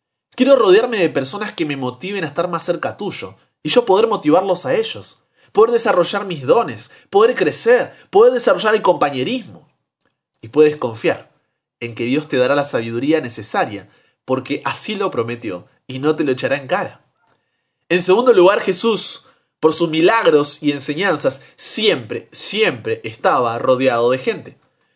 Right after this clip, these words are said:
Podría haber puesto, no sé, una mega iglesia. Sí, tranquilamente. ¿Pero qué hizo? Seleccionó un grupo pequeño. ¿De cuántos? De doce. ¿Por qué de doce? Porque un grupo pequeño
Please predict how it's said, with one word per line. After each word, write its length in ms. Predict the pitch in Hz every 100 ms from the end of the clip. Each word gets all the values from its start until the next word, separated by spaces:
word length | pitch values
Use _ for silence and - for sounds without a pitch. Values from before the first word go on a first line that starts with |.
| _
Podría 280 | - 196 254
haber 180 | 262 254
puesto, 380 | 262 254 233 233
no 80 | 247
sé, 160 | 330
una 260 | 247 233 202
mega 400 | 220 277 254 240
iglesia. 600 | 233 269 311 - 107 - _ _ _ _ _ _ _ _ _ _
Sí, 300 | 339 370 - _ _
tranquilamente. 720 | - 143 151 196 294 165 104 _ _ _ _ _ _
¿Pero 160 | 151 160
qué 140 | 226
hizo? 400 | 160 - - _ _ _ _ _
Seleccionó 580 | - 135 131 - 139 170
un 80 |
grupo 440 | 156 185 180 185 185
pequeño. 440 | 117 120 101 - 120
¿De 160 | 139
cuántos? 640 | 139 262 330 294 269 - _
De 240 | 120 110 110
doce. 420 | 135 - - - _ _ _ -
¿Por 200 | 185 185
qué 160 | 254
de 140 | 233 190
doce? 400 | 233 - 110 - _ _ _ -
Porque 200 | 156 220
un 100 | 226
grupo 260 | 262 220
pequeño 560 | - 139 220 131 95